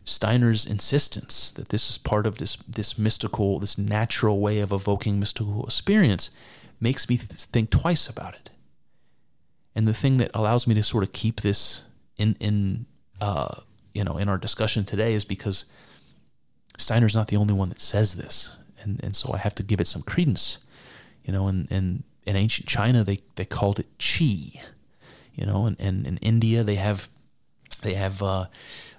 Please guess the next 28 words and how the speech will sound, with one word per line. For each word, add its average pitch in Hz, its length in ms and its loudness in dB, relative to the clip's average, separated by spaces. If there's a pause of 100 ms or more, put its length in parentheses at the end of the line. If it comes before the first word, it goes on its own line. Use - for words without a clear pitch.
uh, 92 220 -4
the 92 100 -4
same 107 220 -2
sort 98 220 0
of 95 80 -8
ideas 110 500 0
of, 95 240 -4
of, 92 320 -6
um, 82 280 -6 (640)
of - 180 -4
colors, - 560 0 (100)
uh, 92 180 -2
light 107 560 -2
and 101 160 -4
fire 104 400 2
and 98 200 -6
colors 104 420 -2
that 98 220 -8 (240)
surround 104 580 2
things - 580 -6 (120)
and 92 280 -6
that - 120 -10
people 107 240 -4
can 101 160 0
learn 101 180 4
to 98 140 -2
detect. - 640 -4 (560)
And, 92 400 -2